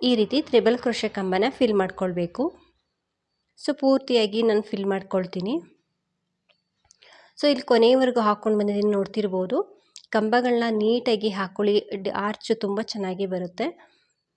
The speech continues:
ಈ ರೀತಿ ನಾನು, ಆ, ಒಟ್ಟು ನಾನಿಲ್ಲಿ ಹದಿನಾಲ್ಕು ಕಂಬಗಳನ್ನ ಫಿಲ್ ಮಾಡ್ಕೊಂಡಿದ್ದೀನಿ.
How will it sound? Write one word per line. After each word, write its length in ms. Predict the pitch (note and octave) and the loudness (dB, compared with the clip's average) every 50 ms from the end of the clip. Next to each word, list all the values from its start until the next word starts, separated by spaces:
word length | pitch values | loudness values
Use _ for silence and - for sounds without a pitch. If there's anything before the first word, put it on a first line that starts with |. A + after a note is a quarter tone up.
| _ _ _ _ _ _ _ _ _ - | _ _ _ _ _ _ _ _ _ -2
ಈ 80 | B3+ | 0
ರೀತಿ 260 | C4 B3 A#3+ A#3+ - G#3+ | 0 0 -2 -2 0 0
ನಾನು, 560 | G#3+ G3+ G3 G#3+ C4 F#4 - - _ _ _ _ _ - G#3+ | 0 0 0 -2 -2 -4 -6 -10 _ _ _ _ _ -2 -2
ಆ, 280 | G#3 G3+ G3 F#3+ F#3+ - - | -2 0 -2 -4 -4 -4 -4
ಒಟ್ಟು 280 | A3+ A3+ A#3 - D4 | -4 -4 -4 -4 -2
ನಾನಿಲ್ಲಿ 440 | C#4+ C4+ A#3+ A3+ A3 G#3 G#3+ B3 D4+ F4 - - - - - _ _ - | 0 2 2 0 0 0 -2 -2 -4 -4 -8 -14 -20 -20 -20 _ _ -4
ಹದಿನಾಲ್ಕು 520 | G#3+ F3+ F#3 B3 B3 B3+ C4 B3+ - B3+ | -4 -2 2 2 2 2 2 2 0 0
ಕಂಬಗಳನ್ನ 560 | B3+ - A3 G#3 G3+ G#3 G3+ G3+ G3 F#3+ G3+ A3+ | 0 0 -2 -2 0 -2 -2 -2 -2 -2 -2 -4
ಫಿಲ್ 260 | A3+ - A3+ G3+ F#3+ | -2 0 0 0 0
ಮಾಡ್ಕೊಂಡಿದ್ದೀನಿ. 840 | F#3+ F#3 F#3 F#3 - - F#3+ F#3 F3 F3+ F3+ G3+ B3 E4 F4+ - | 0 -2 -4 -4 -4 -4 -4 -4 -4 -2 -2 0 0 0 -2 -6